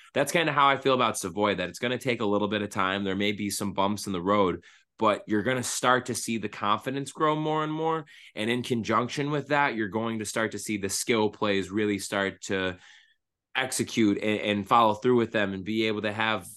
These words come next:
a lot more of, like, a playmaking touch and a finishing touch. And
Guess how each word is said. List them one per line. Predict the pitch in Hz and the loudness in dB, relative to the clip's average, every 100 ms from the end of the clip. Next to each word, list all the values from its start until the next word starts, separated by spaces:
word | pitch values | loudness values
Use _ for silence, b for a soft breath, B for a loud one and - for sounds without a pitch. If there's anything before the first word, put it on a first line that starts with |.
| - - | -20 -12
a | 87 78 95 | -6 -2 0
lot | 104 104 | 4 4
more | 104 101 | 4 2
of, | 98 | 2
like, | 104 | -2
a | 104 | -4
playmaking | - 117 107 107 101 98 92 | -4 -4 -2 -2 -2 -6 -2
touch | 104 98 | -2 0
and | 98 | -2
a | 92 | -2
finishing | 120 113 - 101 | 0 0 0 -4
touch. | 98 98 95 - B B B B | 0 0 0 -6 B B B B
And | - 107 104 101 98 95 | 0 2 4 2 0 -4